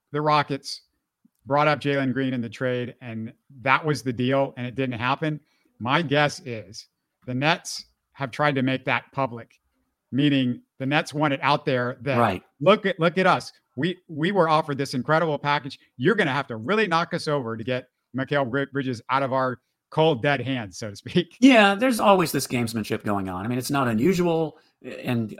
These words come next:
Speaker 2: you know, you see it in baseball free agency, the N F L free agency. Well, you see it in trade deadlines too, that teams kind of posture, you know, throw stuff out there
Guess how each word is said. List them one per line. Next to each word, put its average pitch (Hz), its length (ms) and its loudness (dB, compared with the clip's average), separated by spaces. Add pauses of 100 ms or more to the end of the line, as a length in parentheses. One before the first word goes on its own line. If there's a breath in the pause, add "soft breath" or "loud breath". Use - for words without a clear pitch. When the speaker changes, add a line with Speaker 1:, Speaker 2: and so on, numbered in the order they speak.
Speaker 2:
you 147 160 0
know, 123 80 2
you 135 140 -2
see 175 160 6
it 160 80 2
in 131 240 0
baseball 160 400 6
free 151 180 0
agency, 170 540 2
the 139 120 0
N 156 120 2
F 156 100 -2
L 170 140 4
free 160 180 0
agency. 165 320 -2
Well, 147 140 0
you 175 100 2
see 202 160 0
it 196 80 4
in 185 100 -2
trade 202 240 0
deadlines 190 380 2
too, 196 200 4
that 120 180 0 (400)
teams 170 240 -4
kind 170 140 0
of 165 60 -4
posture, 165 540 0 (340)
you - 120 -4
know, 135 60 -2
throw 156 180 2
stuff 165 260 0
out 156 180 4
there 147 360 -2